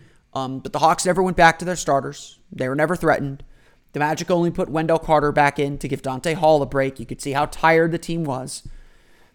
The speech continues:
And, uh, on a night where the Hawks didn't shoot particularly well, um, when the Magic did do some good things defensively early, it, it just, none of it mattered.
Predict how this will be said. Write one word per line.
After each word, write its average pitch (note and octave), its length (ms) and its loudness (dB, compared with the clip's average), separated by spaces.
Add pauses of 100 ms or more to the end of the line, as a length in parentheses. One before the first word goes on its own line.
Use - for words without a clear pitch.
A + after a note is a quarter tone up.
(220)
And, D3 300 -2
uh, C#3 180 -6
on D#3 140 2
a D#3 80 -2
night E3 220 0
where E3+ 80 -2
the D#3+ 80 -2
Hawks D3+ 400 -4
didn't D3+ 180 -4
shoot E3+ 320 -6
particularly E3 540 -4
well, D#3+ 440 0 (380)
um, C3+ 240 2
when C3 100 -2
the C3 60 -2
Magic D#3 320 0
did D#3+ 160 0
do F3 140 -4
some E3+ 200 0
good E3+ 220 -2
things D#3+ 220 -4
defensively D3 480 -6
early, F#3 320 0
it, - 260 -10
it - 160 -8
just, - 300 -4
none C#3+ 240 0
of D3+ 80 -2
it - 120 -6
mattered. F#3+ 380 -2